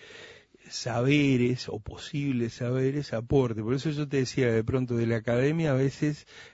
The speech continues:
nos cuesta muchísimo. Uno dice, "Bueno, yo di un curso como profesor visitante, armé un sílabus sobre estudios culturales",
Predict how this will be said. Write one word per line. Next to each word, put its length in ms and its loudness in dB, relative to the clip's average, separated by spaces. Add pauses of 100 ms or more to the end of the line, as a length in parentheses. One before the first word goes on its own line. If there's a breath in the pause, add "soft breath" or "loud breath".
nos 180 -2
cuesta 360 -2
muchísimo. 880 -2 (640 loud breath)
Uno 260 2
dice, 200 0
"Bueno, 260 2
yo 160 4
di 140 0
un 140 0
curso 560 -4
como 180 -2
profesor 300 -4
visitante, 680 -2
armé 200 2
un 100 4
sílabus 680 2
sobre 480 2 (480 loud breath)
estudios 420 0
culturales", 880 2